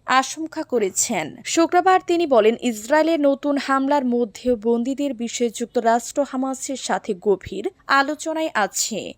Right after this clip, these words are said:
ওয়াশিংটন থেকে এএফপির এ খবর জানায়। ইসরায়েলের কঠোর মিত্র ট্রাম্প ওভাল অফিসে সাংবাদিকদের বলেন, "আমি যা শুনেছি তাতে মনে হচ্ছে সম্প্রতি আরও কিছু বন্দী মারা যেতে পারে। আমি আশা করি আমার ধারণা ভুল,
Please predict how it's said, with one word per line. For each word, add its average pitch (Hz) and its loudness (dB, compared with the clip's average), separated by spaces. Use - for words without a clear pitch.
ওয়াশিংটন 349 0
থেকে 330 -8
এএফপির 254 -2
এ 226 2
খবর 208 0
জানায়। 151 0
ইসরায়েলের 349 2
কঠোর 320 -2
মিত্র 285 -2
ট্রাম্প 208 0
ওভাল 254 0
অফিসে 208 -2
সাংবাদিকদের 311 -2
বলেন, 202 -2
"আমি 277 2
যা 311 -4
শুনেছি 285 -6
তাতে 240 -4
মনে 247 -4
হচ্ছে 285 -12
সম্প্রতি 254 -4
আরও 190 0
কিছু 208 -12
বন্দী 320 4
মারা 277 2
যেতে 269 -6
পারে। 165 -2
আমি 302 2
আশা 294 2
করি 339 -2
আমার 226 2
ধারণা 277 -2
ভুল, 170 -4